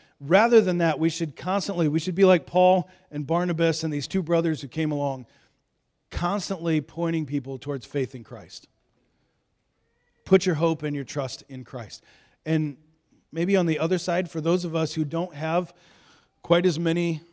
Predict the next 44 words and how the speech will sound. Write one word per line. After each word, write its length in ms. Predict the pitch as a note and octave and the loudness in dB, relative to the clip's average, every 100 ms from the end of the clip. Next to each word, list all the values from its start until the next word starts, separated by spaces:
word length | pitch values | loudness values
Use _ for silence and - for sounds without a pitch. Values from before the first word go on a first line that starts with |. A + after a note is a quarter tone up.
| - | -14
uh, 240 | C#3 B2 - | -12 -12 -12
historical 840 | D3+ - D#3+ E3 D#3 D#3+ D3 D3 - _ _ | -10 -6 0 0 2 2 2 -2 -10 _ _
traditions 560 | - C#3+ D#3 D#3+ E3+ D3+ | -10 -4 -2 -2 -4 -4
in 80 | D#3+ | -4
the 80 | |
church, 420 | C#3+ E3+ F3+ - - _ _ _ _ | -2 0 0 -4 -12 _ _ _ _
we 180 | E3+ G3 | -4 -4
could 160 | G#3 D#3 | -2 0
do 160 | F3 | 0
well 260 | D#3 D#3 D#3 | 2 2 0
with 120 | D3 | -4
some 180 | C#3+ C3+ | -6 -8
things 280 | D#3 D3+ - | -6 -6 -6
that 140 | D3+ | -10
anchor 340 | D#3 D#3+ D3 D3 | -6 -6 -2 -2
us 340 | B2 A#2 - - _ _ _ _ | -2 -6 -12 -16 _ _ _ _
in 380 | D3+ D3+ C#3+ C#3 - C3+ | -4 -2 -2 -6 -14 -12
the 140 | C#3 | -10
solid 440 | - - D#3 D3+ C3 | -8 -4 -4 -4 -8
tradition 480 | C#3+ C#3 C3+ C3+ C3 | -6 -6 -6 -8 -10
of 220 | B2+ A2+ | -12 -10
God's 320 | C3+ B2 A2 | -6 -6 -8
word. 320 | B2 A2+ F2 _ _ _ _ _ - | -10 -10 -14 _ _ _ _ _ -10
That 120 | C3+ | -2
we're 100 | F#3 | 0
not 160 | G#3+ E3+ | 0 -2
just 200 | E3 - _ - | -6 -10 _ -2
moved 380 | D3+ E3+ E3 C3+ | 4 6 6 2
by 160 | D#3+ | 0
every 360 | D#3 D#3 E3 F3 | 0 0 0 0
flighty 520 | - C3+ C#3+ D#3 D#3+ | -2 -8 -4 -2 -4
moment 480 | C#3+ D3+ D3+ B2 A2 | 0 0 0 -4 -12
that 160 | C3 | -14
comes 260 | - D3 C3 | -8 -8 -6
along. 340 | C#3 B2+ G#2 F2 _ _ _ _ _ _ _ _ _ _ _ _ _ _ - | -8 -8 -10 -18 _ _ _ _ _ _ _ _ _ _ _ _ _ _ -2
Second 320 | G#3 A#3 F#3 | 2 2 2
thing 180 | G3+ E3+ | 2 2
I 60 | |
think 180 | D#3 F3+ | 0 2
we 100 | F3 | 2
can 120 | D#3+ | 0
pull 220 | D3 F3+ | 2 2
from 180 | F3+ F3 | 2 0
this 280 | D#3+ - | -2 -4